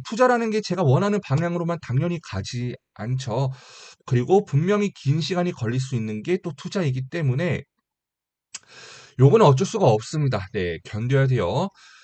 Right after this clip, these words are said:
뭐, 우리가 안전하게 은행에 돈을 넣어놓으면은 안전하게 돈을 벌 수 있죠. 하지만 그 은행에 돈을 넣어놓고 받는 이율이 우리가 투자를 통해서 얻는 수익보다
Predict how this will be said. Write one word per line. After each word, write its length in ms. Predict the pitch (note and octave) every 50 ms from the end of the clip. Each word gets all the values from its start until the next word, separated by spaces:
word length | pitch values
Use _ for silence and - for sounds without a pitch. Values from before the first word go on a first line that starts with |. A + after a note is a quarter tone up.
| - - _ _
뭐, 800 | - C#3 D3+ D#3 D#3 D#3 D3+ D3+ D3 D3 D3 C#3+ C#3+ C#3+ C#3 C3 A2+
우리가 280 | D#3 E3+ G3+ G3 G3+ -
안전하게 640 | - B2+ C3+ E3 F#3 F#3+ A#3 A#3 A#3+ A#3+ A3+ A3 F#3
은행에 280 | E3+ F3+ F#3+ F#3+ F#3 F3+ -
돈을 200 | D3 D#3 F3 E3
넣어놓으면은 680 | C3 A2 B2 C#3+ D3+ D3+ D3 C#3+ D3 D#3+ G3+ F3 B2+ - - _ _ _ _ _ _ _ _ _ _ _ _ _ -
안전하게 440 | - D3 C3+ D3 E3 G#3 G#3+ G#3+ G3+
돈을 220 | - D#3 E3+ F3 C3
벌 160 | B2 G#2+ A2
수 120 | - - A#2
있죠. 220 | G2 - - - - - - - - - - _ -
하지만 580 | - G3+ A#3+ A#3+ A3 A3+ A3 A3 F#3+ D3+ C3 C3
그 180 | - - E3 F3 F3 F3 D#3 C#3 D3
은행에 440 | E3+ G3+ A#3 A3+ A3+ A3 A3 A3 G#3 - -
돈을 220 | D3 D#3+ E3+ E3+
넣어놓고 600 | C#3 A2 A2+ C3+ D3 D3+ D3 C#3 - - - G3+ G3
받는 360 | - - A#2 C3 D3 D#3 C#3+ -
이율이 640 | - C3 C#3+ E3 F3 D#3+ B2+ A#2+ D3+ C#3+ G2+ F2 - _ - - - - - - -
우리가 280 | C#3+ D#3 F3 F3+ F3+ -
투자를 400 | - A3+ A#3 G#3 B3+ A#3+ B3 G3
통해서 340 | - A3 G#3+ G#3 G3+ G#3+ -
얻는 300 | - - B2 C3+ E3 F3 E3
수익보다 640 | - F#3 F#3 F3+ - - D3+ D3+ F#3+ G3+ G#3+ A3